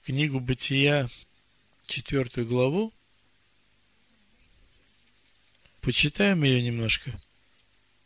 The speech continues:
и попробуем поразмышлять. Бог сотворил человека.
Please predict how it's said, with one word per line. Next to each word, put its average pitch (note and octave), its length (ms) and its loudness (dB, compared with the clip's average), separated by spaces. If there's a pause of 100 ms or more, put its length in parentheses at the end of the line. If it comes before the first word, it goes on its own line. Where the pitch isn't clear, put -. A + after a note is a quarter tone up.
(440)
и - 120 -20
попробуем E3+ 680 0 (300)
поразмышлять. C3 960 -2 (2000)
Бог F3 220 2
сотворил D3+ 680 0 (920)
человека. B2 720 4